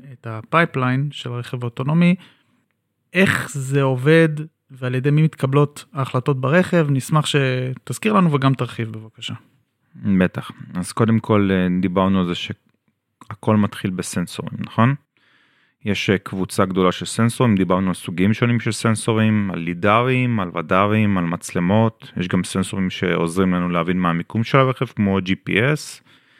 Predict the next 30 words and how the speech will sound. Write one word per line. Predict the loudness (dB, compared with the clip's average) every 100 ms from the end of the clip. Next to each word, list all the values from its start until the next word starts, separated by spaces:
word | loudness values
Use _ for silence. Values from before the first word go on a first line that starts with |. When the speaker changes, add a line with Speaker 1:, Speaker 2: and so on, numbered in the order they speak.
| _ -10
Speaker 2:
וגם | -2 0 0
מדי | -2 -6
תאוצה. | -6 -8 -4 -2 0 -2 _ _ _ -20 -20 -20 -4
כל | 0 2
הסנסורים | 2 -2 0 2
האלה | 2 2
קודם | 0 -2
כל | 0 0
מגיעים | 2 2 2 2
לרכב | 2 2 2 0
בזמן | 0 0 2 2
אמת, | 2 4 2 0 -2
ומייצרים | -2 -2 -2 -2 0
כמויות | -2 0 0 -2
מאוד | 0 0 2
גדולות | 2 2 0
של | -4
דאטה | 0 0 0 -2 -2 -4 _ _
גולמי. | 0 2 4 2 -2 _ _ _
את | -6
הדאטה | -2 0 2
הגולמי | 2 0 2 4 4
הזה | 2 0
קודם | -2 -2 -2
כל | -2 -4 -6 _ -20 -20 -20 _
צריכים | -12 -4 0
להפוך | 0 -2 -2 -4
אותו | -2 -2
לתמונת | -2 -2 -2 -2 -2
עולם. | -2 0 -2